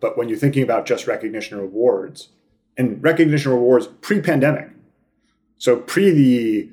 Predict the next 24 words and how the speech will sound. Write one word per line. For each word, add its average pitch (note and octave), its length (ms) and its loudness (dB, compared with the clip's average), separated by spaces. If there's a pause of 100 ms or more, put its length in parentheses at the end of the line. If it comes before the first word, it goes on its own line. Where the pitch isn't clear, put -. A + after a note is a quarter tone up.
(140)
Great C#3+ 180 2
Resignation, A#2+ 800 -2
pre-crazy C#3+ 840 2
turnover, A#2+ 760 -2
pre-crazy D#3 680 2
ideas B2 480 2
of A2+ 100 -4
what A#2+ 160 -2
workplace B2 440 -2
life A2+ 180 -4
should G2 220 -8
be, - 440 0 (1300)
the A#2+ 560 4 (140)
notion B2+ 580 0
of G#2+ 460 -4
a A2 200 -4
recognition A#2+ 580 -4
and G#2+ 80 -12
reward B2 400 -2
program G2 260 -8
was F#2+ 140 -14
not B2 300 -4
nearly A#2+ 460 0
as F#2+ 440 -12